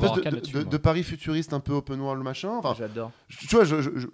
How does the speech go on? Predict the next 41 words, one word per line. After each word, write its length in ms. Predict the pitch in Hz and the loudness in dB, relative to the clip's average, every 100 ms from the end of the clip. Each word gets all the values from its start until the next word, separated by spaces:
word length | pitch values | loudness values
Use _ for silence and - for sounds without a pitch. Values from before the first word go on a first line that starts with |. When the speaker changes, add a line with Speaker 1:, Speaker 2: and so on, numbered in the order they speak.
| - | -2
Speaker 2:
ça 140 | - | 2
s'imagine 420 | 208 240 240 214 | 4 6 6 6
bien, 160 | 208 156 | 4 4
genre, 120 | 120 | 2
de, 80 | 110 | 0
ok, 240 | - 190 | 0 2
vous 140 | 170 131 | 0 -2
reprenez 320 | - 165 175 | -2 0 4
le 100 | 156 | 4
level 280 | 156 151 160 | 4 2 0
design 520 | 151 147 160 160 151 | -2 0 2 2 2
et 160 | 143 139 | 0 0
les 340 | 139 120 131 | -2 -4 -10
idées 320 | 131 151 156 | -4 0 0
d'un 300 | 143 139 139 | 0 -2 -4
Dishonored, 640 | 131 127 127 135 170 165 - | -6 -4 -2 2 2 2 -2
mais 200 | 120 175 | -4 -2
avec 260 | 196 208 | -2 -4
une 80 | 190 | -4
grosse 200 | 170 165 | -4 -4
licence, 380 | 170 - 156 143 - | -6 -2 -2 -4 -4
avec 300 | 160 180 175 | -4 -2 -4
leur 140 | 165 | -6
talent, 180 | - 160 | -2 -2
en 240 | 147 - | -2 -4
virant 260 | 127 135 151 | -6 -2 -2
un 60 | - | -2
petit 160 | 156 | -4
peu 140 | 143 156 | -6 -4
les 180 | 143 | -6
idées 140 | 131 143 | -4 -6
qui 120 | 131 | -4
marchaient 260 | 123 - 123 | -8 -8 -12
plus 180 | 135 | -12
sur, 120 | 131 123 - - | -12 -12 -14 -8
enfin, 120 | 101 - _ _ _ _ _ | -6 -6 _ _ _ _ _
ça 180 | - 160 | -2 0
peut 140 | 294 | 0
s'équilibrer, 540 | 254 233 196 175 131 | -2 -2 -2 0 0
vraiment, 420 | - 120 131 208 | -2 -6 -4 -4
de, 120 | 269 | -2